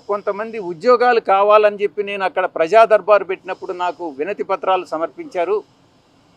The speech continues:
ఆ వినతి పత్రాలని మీరు ఉద్యోగాలు అవకాశాలు ఉంటే కల్పించండి అని చెప్పానే కానీ, లాటరైట్ వ్యాపారంలో ఎన్-, వ్యాపారం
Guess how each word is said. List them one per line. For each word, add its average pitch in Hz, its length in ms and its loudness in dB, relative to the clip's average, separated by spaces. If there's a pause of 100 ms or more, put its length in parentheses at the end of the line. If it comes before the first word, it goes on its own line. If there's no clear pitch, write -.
(140)
ఆ 196 140 10
వినతి 220 340 -2
పత్రాలని 233 540 2
మీరు 196 260 -6
ఉద్యోగాలు 220 640 2
అవకాశాలు 208 540 0
ఉంటే 190 260 -6
కల్పించండి 190 680 -6
అని 180 200 -10 (100)
చెప్పానే 180 380 -6
కానీ, 185 360 -2 (720)
లాటరైట్ 226 720 6
వ్యాపారంలో 196 760 2
ఎన్-, 165 340 -6 (120)
వ్యాపారం 190 540 2